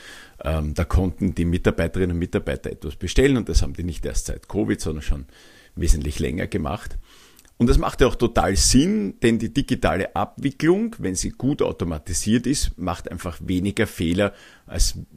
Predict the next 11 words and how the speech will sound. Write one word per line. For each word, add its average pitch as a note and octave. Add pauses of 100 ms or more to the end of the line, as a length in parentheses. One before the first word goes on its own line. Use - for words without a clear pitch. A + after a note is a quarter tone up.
(140)
be-, F#2+
manuelle F2+
Bestellwege. C#2+ (640)
Und G2+
so A2
hat A#2
man C#3
damals A2+
eben A2 (360)
jetzt F#2+
so G2